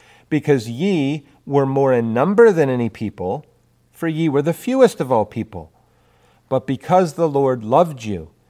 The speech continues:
and because he would keep the oath which he had sworn unto your fathers, hath the Lord brought you out with a mighty hand, and redeemed you out of the house of bondsmen, from the hand of Pharaoh, king of Egypt."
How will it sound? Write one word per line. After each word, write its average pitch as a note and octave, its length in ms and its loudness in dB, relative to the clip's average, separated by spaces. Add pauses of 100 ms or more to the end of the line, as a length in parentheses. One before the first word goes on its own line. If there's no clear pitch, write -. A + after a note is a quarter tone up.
(240)
and C3 140 -4
because C3 380 -2
he G3 340 -4
would E3 200 -6
keep C#3 400 -6 (240)
the A#2+ 180 -4
oath F3 340 2
which C3+ 180 -8
he B2 100 -6
had A2+ 140 -6
sworn F3 420 0
unto E3 200 -2
your D#3 120 -4
fathers, F2+ 720 -6 (540)
hath C3 260 -6
the B2 100 -6
Lord A#2+ 260 -2
brought C3 360 0
you G#2+ 180 -2
out G2+ 460 -6 (480)
with A#2 160 -10
a A2 40 -8
mighty A2 340 -4
hand, G2 420 -8
and F#2 120 -6
redeemed D3 500 -2
you F2+ 220 -8 (580)
out B2 120 -6
of A#2 100 -4
the A2 80 -6
house G#2 460 -10 (380)
of G#2+ 160 -10
bondsmen, A#2 600 -2 (640)
from A#2+ 180 -12
the A2 80 -8
hand A2+ 300 -8
of G2 80 -12
Pharaoh, G2+ 380 -6
king G2 280 -12
of F2+ 80 -12
Egypt." G2 640 -14